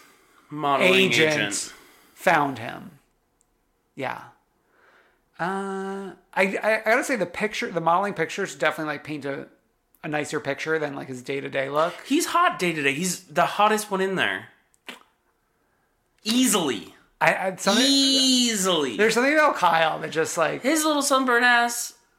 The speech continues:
Speaker 2: Sunburn?
Speaker 1: Yeah, he's always sunburned.
Speaker 2: Uh,
Speaker 1: Okay.
Speaker 2: Yeah.
Speaker 1: Summer's fun. If you're not watching,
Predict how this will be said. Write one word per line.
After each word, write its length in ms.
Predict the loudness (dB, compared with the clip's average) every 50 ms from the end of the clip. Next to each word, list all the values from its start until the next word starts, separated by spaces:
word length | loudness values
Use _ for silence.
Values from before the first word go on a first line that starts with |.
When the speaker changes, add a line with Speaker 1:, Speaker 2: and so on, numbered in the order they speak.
| _ _ _ _ _ _ _
Speaker 2:
Sunburn? 680 | -2 2 2 2 2 4 4 4 4 4 2 2 2 2
Speaker 1:
Yeah, 140 | 2 2 2
he's 140 | 0 -2
always 240 | -4 -4 -4 -4 -4
sunburned. 500 | -6 -6 -8 -10 -10 -12 -12 -14 -14 -16 -18 -20 -20 -20 -20 -20 -20 -20 -20 -20 -20 _ _ _ _ _ -20 _ _ _ -4
Speaker 2:
Uh, 600 | 0 0 0 0 0 -2 -2 -4 -4 -6 -10 -12 -14 -18 -20 -20 _ _ _ _ _ _ _ _ _ _ _ _ _ -6
Speaker 1:
Okay. 400 | -4 -4 -2 0 0 0 0 -2 -6 -16 -20 _ _ _ _ _ _ _ _ _ _ -8
Speaker 2:
Yeah. 260 | -6 -6 -6 -6 -10 -14 _ _ _ _ _ -6
Speaker 1:
Summer's 400 | -2 0 2 2 2 0 0 0
fun. 380 | 2 2 4 4 2 0 -4
If 160 | -6 -8 -4 -2
you're 80 | 0
not 160 | 2 2 4 4
watching, 640 | 2 2 2 0 -2 0 0 0 -2 -4 -8 -10